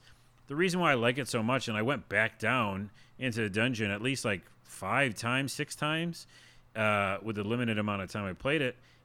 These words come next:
it's because it's just super fun. Like, everything you do down there isn't like another, like, D and D type roguelike that I would be like, "Oh, I just died again." It's like,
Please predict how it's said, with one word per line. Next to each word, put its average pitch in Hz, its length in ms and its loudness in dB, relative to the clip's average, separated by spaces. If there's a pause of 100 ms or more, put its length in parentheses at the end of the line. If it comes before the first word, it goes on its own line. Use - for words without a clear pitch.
it's - 180 -4
because 196 300 0
it's 196 140 -2
just - 340 -2
super 180 400 -4
fun. 156 800 -2 (260)
Like, 139 160 0
everything 180 460 4
you 151 140 2
do 160 180 0
down 131 240 4
there 104 380 0 (320)
isn't 165 300 0
like 156 180 4
another, 143 280 2
like, 107 220 0
D 123 200 0
and 120 140 0
D 113 200 0
type 107 340 -2 (180)
roguelike 101 500 0
that 104 140 0
I 101 100 4
would 95 120 0
be 98 120 -4
like, 87 320 -4
"Oh, 104 180 4
I 98 100 4
just 98 200 -6
died 90 200 -2
again." 80 360 -10 (540)
It's 139 180 -2
like, 143 260 2